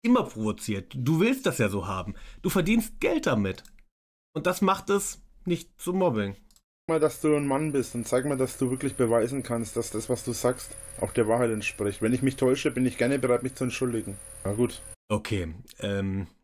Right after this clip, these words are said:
Speaker 1: wenn er sich täuscht. Aber Reini würde halt nie eingestehen, dass er sich getäuscht hat. Deswegen wird er sich auch nie entschuldigen.
Speaker 2: Der mag nicht. Schwaber Rion,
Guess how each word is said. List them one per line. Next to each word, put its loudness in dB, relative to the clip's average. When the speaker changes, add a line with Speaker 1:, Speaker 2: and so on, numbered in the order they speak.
Speaker 1:
wenn 4
er 2
sich 0
täuscht. 2
Aber 2
Reini 4
würde 4
halt 2
nie 4
eingestehen, 2
dass 0
er 0
sich -4
getäuscht -2
hat. -2
Deswegen 4
wird 2
er 2
sich 0
auch 6
nie 4
entschuldigen. 2
Speaker 2:
Der 2
mag 2
nicht. -2
Schwaber 10
Rion, 4